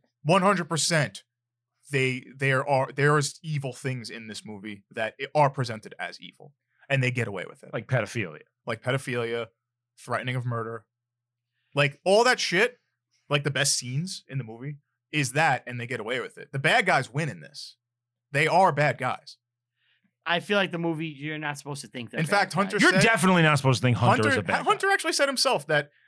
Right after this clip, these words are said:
Speaker 1: the actual ending of a Hollywood movie, if this was an actual Hollywood movie,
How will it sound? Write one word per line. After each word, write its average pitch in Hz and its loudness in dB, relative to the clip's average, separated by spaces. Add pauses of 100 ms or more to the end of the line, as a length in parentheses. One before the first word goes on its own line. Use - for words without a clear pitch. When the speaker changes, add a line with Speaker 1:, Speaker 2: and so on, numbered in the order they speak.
(320)
Speaker 1:
the 180 -4
actual 208 0
ending 175 -4
of 143 -2
a 135 0
Hollywood 143 0
movie, 117 -6
if 104 -12
this - -10
was 113 -12
an 113 -12
actual 101 -6
Hollywood 139 -8
movie, 117 -16